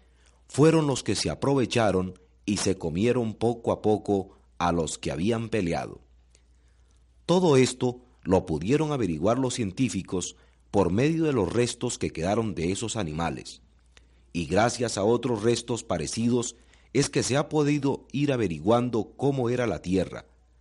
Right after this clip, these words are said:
las plantas y los animales de hace millones de años. También, por medio de esos restos,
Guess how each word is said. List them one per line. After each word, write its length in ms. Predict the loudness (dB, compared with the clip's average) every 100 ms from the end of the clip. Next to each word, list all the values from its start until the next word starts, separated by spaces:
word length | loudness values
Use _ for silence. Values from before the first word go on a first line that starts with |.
| _ -10
las 240 | -8 -8
plantas 580 | -4 0 0 0 -4 -4
y 60 |
los 200 | -6 -6
animales 640 | -8 -4 0 0 0 -4 -10 _ _
de 220 | -10 -4 -2
hace 280 | -2 -4
millones 540 | -6 -6 -4 -4 -4 -6
de 100 | -8
años. 460 | -8 -12 -16 -20 -20 _ -20 _ _ _ _ _ _ -4
También, 720 | -4 0 2 4 2 -4 -12 _ _
por 180 | 2 2
medio 340 | 4 2 2 0
de 140 | 0
esos 220 | 0 -2
restos, 520 | 2 0 0 -4 -6